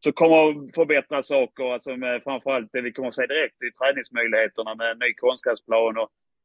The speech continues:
sen kommer nya hybridytor och så vidare. Tyvärr tar väl arenan lite längre tid, men, men, men,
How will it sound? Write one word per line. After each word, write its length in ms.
sen 140
kommer 220
nya 200
hybridytor 680
och 80
så 80
vidare. 180
Tyvärr 200
tar 180
väl 120
arenan 300
lite 180
längre 300
tid, 300
men, 260
men, 160
men, 400